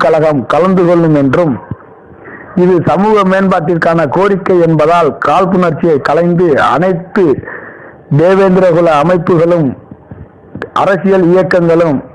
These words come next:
தேவேந்திரகுல மக்கள்களும் ஒரு குடையின் கீழ் இணைந்து செயல்பட்டு தேவேந்திரகுல சமூகத்தின் மேம்பாட்டிற்கான ஒற்றை கோரிக்கையான தே-, பட்டியல் இன வெளியேற்றத்தை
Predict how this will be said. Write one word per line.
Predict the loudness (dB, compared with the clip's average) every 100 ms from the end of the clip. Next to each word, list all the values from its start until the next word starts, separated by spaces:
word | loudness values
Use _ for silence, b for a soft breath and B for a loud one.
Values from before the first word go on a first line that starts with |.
| -6 0
தேவேந்திரகுல | 2 2 2 2 2 2 2 0
மக்கள்களும் | 0 0 0 2 2 0 -2 -2
ஒரு | 0 0 0
குடையின் | 0 2 2 2
கீழ் | 2 0 -2 -8 -18 B B B -2
இணைந்து | 0 2 2 2 0 -4 -2
செயல்பட்டு | 2 2 2 0 -2 -2 0 -2 -10 B B B -4 0
தேவேந்திரகுல | 2 2 2 2 2 2 0
சமூகத்தின் | 0 0 0 0 0 0 2
மேம்பாட்டிற்கான | 2 2 0 0 -2 0 0 0 0 0
ஒற்றை | -2 -2 -2 0
கோரிக்கையான | 0 0 0 0 0 0 -2 -4 -10 B B B -2
தே-, | 0 2 0 0
பட்டியல் | -2 0 0 2
இன | 2 2
வெளியேற்றத்தை | 2 2 0 0 0 0